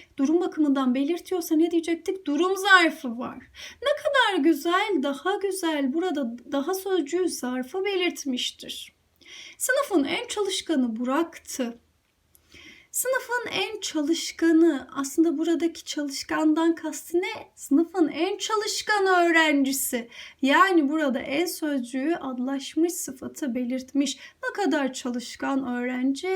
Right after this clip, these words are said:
En çalışkan öğrenci diyoruz. Adlaşmış sıfatı belirtti.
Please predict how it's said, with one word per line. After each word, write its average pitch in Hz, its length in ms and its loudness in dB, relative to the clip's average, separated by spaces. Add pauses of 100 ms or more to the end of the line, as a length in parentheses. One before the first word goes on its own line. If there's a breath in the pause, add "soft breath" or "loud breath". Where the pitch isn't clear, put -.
(120)
En 349 540 4
çalışkan 240 640 -8
öğrenci 240 480 -6
diyoruz. 277 260 -4
Adlaşmış 254 460 -6
sıfatı 285 500 -6
belirtti. 254 540 -2